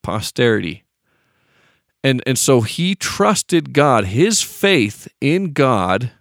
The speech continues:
was that somehow, even if I sacrifice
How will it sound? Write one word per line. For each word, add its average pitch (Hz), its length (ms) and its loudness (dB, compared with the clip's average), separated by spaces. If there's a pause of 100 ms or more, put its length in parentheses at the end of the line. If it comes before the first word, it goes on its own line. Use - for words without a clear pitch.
(580)
was 135 300 2
that 120 320 2
somehow, 147 880 0 (100)
even 170 340 -2
if 165 220 -2
I 127 140 2
sacrifice 139 960 -2